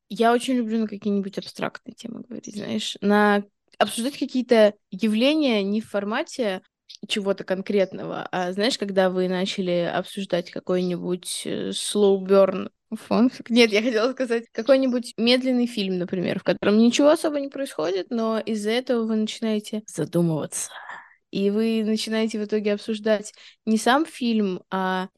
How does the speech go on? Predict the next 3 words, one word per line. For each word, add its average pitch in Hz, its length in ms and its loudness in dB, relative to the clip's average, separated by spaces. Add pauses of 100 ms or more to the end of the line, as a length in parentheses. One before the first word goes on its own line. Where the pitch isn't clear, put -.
какие-то 247 460 2
ощущения, 240 720 0
воспоминания, 233 1120 0